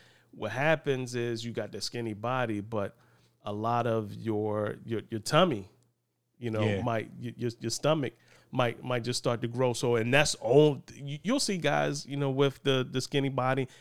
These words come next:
Speaker 1: and the only thing they have that's fat on them is their, their, um,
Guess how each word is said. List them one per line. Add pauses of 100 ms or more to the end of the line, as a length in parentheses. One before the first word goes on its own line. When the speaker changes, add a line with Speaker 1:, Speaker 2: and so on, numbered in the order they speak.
Speaker 1:
and
the
only
thing
they
have
that's
fat
on
them
is
their,
their, (220)
um,